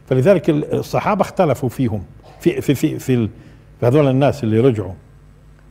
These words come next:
يقتلوا ولا ما يقتلوش؟ مسلمين هذول ولا مش مسلمين؟ منافقين ولا مسلمين؟ هذه الحادثة وغيرها اللي جعلت المسلمين يختلفوا، يختلفوا في توصيف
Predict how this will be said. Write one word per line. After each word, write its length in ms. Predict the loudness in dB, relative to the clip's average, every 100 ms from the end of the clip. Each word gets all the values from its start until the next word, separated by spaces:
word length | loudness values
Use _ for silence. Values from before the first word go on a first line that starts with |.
| 0
يقتلوا 420 | 0 2 2 4 2
ولا 120 | 2
ما 120 | 0
يقتلوش؟ 540 | -2 -2 -4 -4 -10 -20 -20 -20 -20 -20 -20 -20 -20 -20 -20 -20 -20 -20 -8 -6
مسلمين 440 | 0 4 4 6
هذول 260 | 6 6 6
ولا 180 | 4
مش 220 | 2 -2 -6
مسلمين؟ 340 | -4 -2 0
منافقين 640 | 2 2 2 0 0 2
ولا 180 | 2 2
مسلمين؟ 500 | 0 0 0 0 -2 -8 -20 -20 -20 -20 -20 -20 -20 -20 -20 -20 -20 -20 -20 -20 -20 -20 -20 -20 -20 0
هذه 280 | 4 6 4
الحادثة 420 | 2 0 0 0
وغيرها 500 | 2 2 2 0 -8 -12 -20 -20 -20 -20 -20 -20 -16 -4
اللي 160 | -2
جعلت 380 | 2 4 4 2
المسلمين 480 | 0 -2 0 2 2
يختلفوا، 680 | 0 0 2 2 0 0 0 -2 -20 -20 -20 -20 -20 -20 _ _ -20 -12
يختلفوا 580 | -10 0 2 2 0 -2 -2 -12 -20 -20 -20 -20 -20 -20
في 140 | -2 0
توصيف 840 | 4 2 2 0 0 -2 -8 -20